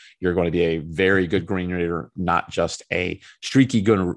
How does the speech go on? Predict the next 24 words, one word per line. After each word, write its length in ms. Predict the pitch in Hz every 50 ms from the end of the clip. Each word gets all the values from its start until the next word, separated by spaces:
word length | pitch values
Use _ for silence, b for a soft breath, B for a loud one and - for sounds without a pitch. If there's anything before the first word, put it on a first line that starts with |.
| - -
good 340 | - 110 104 98 80 - - _
green 260 | - 104 95 92 87 90
reader 300 | 90 92 90 90 90 87
who's 160 | 92 87 80
good 180 | - 107 98
some 200 | - - 107 92
days 240 | 92 95 90 87 82
and 100 | 92 82
horrific 420 | 82 - 90 87 90 90 - 85 76
the 100 | 90 85
other 120 | 85 87
days, 380 | 80 78 69 52 65 82 - -
or 120 | - 87 85
they're 100 | 85 90
good 160 | 82 101 95
in 80 | 87 85
Florida, 340 | - 95 101 101 98 95
but 120 | 85 90 -
they 80 | 90
can't 200 | - - 98 80
read 200 | 85 90 87 80 - _ _ _ _ - - -
in 80 | - 95
the 60 | 87
mountains. 480 | 82 87 82 80 - - - - -